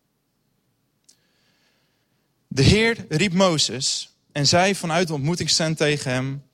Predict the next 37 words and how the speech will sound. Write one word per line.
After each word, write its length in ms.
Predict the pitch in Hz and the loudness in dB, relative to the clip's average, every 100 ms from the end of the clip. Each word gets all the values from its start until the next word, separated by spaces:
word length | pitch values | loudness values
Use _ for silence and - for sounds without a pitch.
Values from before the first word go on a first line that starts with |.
| _ _ | _ _
"Zeg 340 | - 170 202 139 | 0 2 2 0
tegen 280 | 196 202 | -2 0
de 80 | 185 | 0
Israëlieten: 840 | 190 180 185 170 170 160 120 139 151 _ _ _ _ - | 2 2 0 0 0 -2 -4 -6 -10 _ _ _ _ -8
als 220 | 135 120 | -2 0
iemand 360 | - 185 196 202 | 2 2 2 0
van 140 | 180 | -2
jullie 460 | 156 175 175 185 185 | 0 0 0 -2 -6
de 120 | 135 127 | -4 -2
Heer 400 | 123 165 208 - | 2 2 2 -2
een 140 | 170 - | -6 0
offer 400 | 196 - 185 - | -2 0 -4 0
uit 180 | 196 | 0
de 60 | 180 | -2
veestapel 680 | - 190 - 160 131 135 120 | -2 0 2 2 0 -2 -6
wil 100 | 127 | -4
aanbieden, 560 | 123 123 127 139 185 - _ _ _ | -4 -4 -4 -4 -6 -10 _ _ _
moet 160 | 156 156 | -2 0
dat 140 | 143 | 0
een 180 | 123 120 | 0 2
rund, 420 | 147 185 202 - - | 2 2 -2 -6 -8
een 160 | 123 | -2
schaap 460 | - - 156 180 - | 0 0 0 -2 -6
of 140 | - 143 | -6 -4
een 100 | 139 | -2
geit 300 | 160 131 - | 0 0 0
zijn. 380 | - - - - _ _ _ _ _ _ _ | -4 -8 -16 -18 _ _ _ _ _ _ _
Wie 160 | - 190 | 0 2
een 120 | 170 | 4
brandoffer 540 | 147 196 220 214 202 185 | 2 2 2 -2 -2 0
wil 180 | 185 | 0
aanbieden 640 | 180 185 151 131 135 180 - _ _ _ - | 0 0 0 -4 -4 -8 -12 _ _ _ -4
en 120 | 147 | 0
daarvoor 560 | 139 135 180 185 202 - | 2 2 2 2 0 -2
een 180 | 147 147 | 0 2
rund 260 | 190 170 | 2 0
neemt, 440 | 135 127 175 - | -2 -2 -4 -6